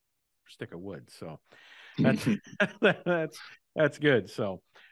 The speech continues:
Speaker 1: I appreciate all that you're doing, and I'm sure we'll have some folks, uh, there in the Central Valley that will certainly reach out to you,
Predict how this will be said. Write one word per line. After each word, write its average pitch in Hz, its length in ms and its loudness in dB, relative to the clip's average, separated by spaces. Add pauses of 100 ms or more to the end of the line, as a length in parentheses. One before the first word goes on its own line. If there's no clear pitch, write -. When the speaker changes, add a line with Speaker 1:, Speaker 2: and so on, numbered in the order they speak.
Speaker 1:
I 123 60 2
appreciate 156 420 6
all 156 180 6
that 143 200 4
you're 120 100 -2
doing, 139 400 2
and 123 120 0
I'm 127 160 0
sure 147 220 -2
we'll 143 180 2
have 139 200 2
some 113 200 -6
folks, 147 380 -2
uh, 107 340 -2
there 123 240 2
in 113 80 -2
the 110 80 -6
Central 113 280 -6
Valley 120 280 2
that 110 80 0
will 98 180 -6
certainly 135 400 -4
reach 110 240 -4
out 107 180 -2
to 120 100 -6
you, 113 220 -4